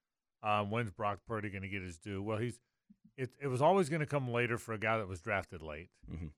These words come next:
Speaker 1: fair or not. And it's always gonna come later for a guy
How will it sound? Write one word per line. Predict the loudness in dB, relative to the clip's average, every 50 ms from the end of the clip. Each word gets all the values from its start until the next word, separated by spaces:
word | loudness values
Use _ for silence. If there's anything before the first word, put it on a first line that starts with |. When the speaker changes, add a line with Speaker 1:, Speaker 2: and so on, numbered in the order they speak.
| _ _
Speaker 1:
fair | -2 0 2 2
or | 2
not. | 0 -2 -4 -6 -8 -10 _ _ _ _ _ _ _ _ _ _ -10
And | -8 -6
it's | -2 0
always | 2 2 2 2
gonna | 0 -2 -4 -4
come | -4 -4 -4 -2
later | -2 -2 -2 -2
for | -4 -6 -6
a | -6 -4
guy | -2 0 0 2 0 0 -2 -6